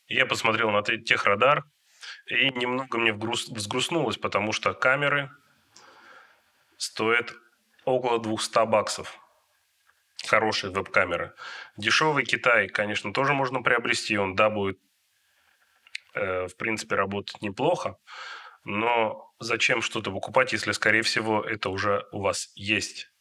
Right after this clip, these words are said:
Итак,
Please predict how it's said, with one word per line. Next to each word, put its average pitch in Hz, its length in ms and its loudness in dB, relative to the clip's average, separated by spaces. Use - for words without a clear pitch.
Итак, 123 580 2